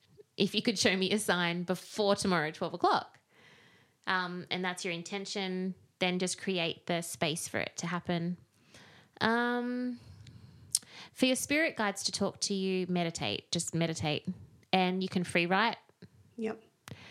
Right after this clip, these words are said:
Speaker 1: Um,
Speaker 2: You gotta cleanse first,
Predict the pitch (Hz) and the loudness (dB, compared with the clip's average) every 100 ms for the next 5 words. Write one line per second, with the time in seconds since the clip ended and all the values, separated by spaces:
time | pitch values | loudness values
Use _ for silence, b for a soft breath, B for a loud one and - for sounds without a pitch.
0 | B B B _ 202 190 185 185 185 190 | B B B _ 2 4 4 4 2 2
1 | 190 190 190 190 190 - _ _ _ _ | 0 0 0 0 -4 -8 _ _ _ _
2 | _ 196 226 214 - 196 175 180 - - | _ -4 -2 -4 0 2 4 2 -2 -6
3 | 165 - - | -6 -10 -14